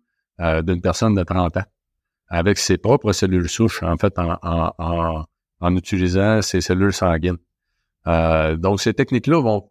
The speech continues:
très fortem-, très forcément, en fait, euh, euh, euh, avancer, euh, au cours des prochaines années, puis on pourra s'en servir pour une multitude de choses, là, euh,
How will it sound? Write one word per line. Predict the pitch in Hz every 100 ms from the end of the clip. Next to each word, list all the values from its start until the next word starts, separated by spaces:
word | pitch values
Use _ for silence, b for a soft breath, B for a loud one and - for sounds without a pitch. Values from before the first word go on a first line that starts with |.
| _
très | 123 131
fortem-, | 127 110 110 101 104 -
très | _ 117 - _
forcément, | _ 127 - 120 107 135 127
en | 92
fait, | 120 113 98
euh, | 90 85 82 - _
euh, | 87 82 -
euh, | 82 80 82 -
avancer, | 98 98 101 92 - 127 - _ _ _ -
euh, | 87 87
au | 90
cours | 110
des | 104
prochaines | 92 92 101 95
années, | 87 104
puis | 120
on | 87
pourra | 90 101
s'en | 107 87
servir | 92 95 117
pour | 92
une | 90
multitude | 90 - - 104
de | 95 80
choses, | - 135 101
là, | 117 - _ _ _ _ -
euh, | 80